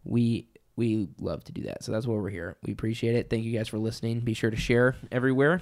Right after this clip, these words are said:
As always, be sure to share, be sure to like, be sure to subscribe. For my friend Tanner Rush, Tanner,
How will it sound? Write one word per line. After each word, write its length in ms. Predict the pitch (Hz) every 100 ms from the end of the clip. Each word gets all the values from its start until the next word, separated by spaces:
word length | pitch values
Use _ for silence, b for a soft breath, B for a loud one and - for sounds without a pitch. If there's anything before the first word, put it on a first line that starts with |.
| -
As 180 | 127 127
always, 320 | 127 151 165
be 100 | 117
sure 140 | -
to 60 | 117
share, 220 | 175 165
be 80 | 135
sure 140 | 117 113
to 60 |
like, 260 | 120 147 160
be 80 | 117
sure 160 | 117 110
to 100 | 98
subscribe. 600 | - - 160 180 202 202 B B B B B B -
For 260 | 226 226 160
my 200 | 156 135
friend 600 | - 220 165 123 143 147
Tanner 580 | - 139 135 131 135 135
Rush, 380 | 143 180 220 -
Tanner, 360 | 151 202 240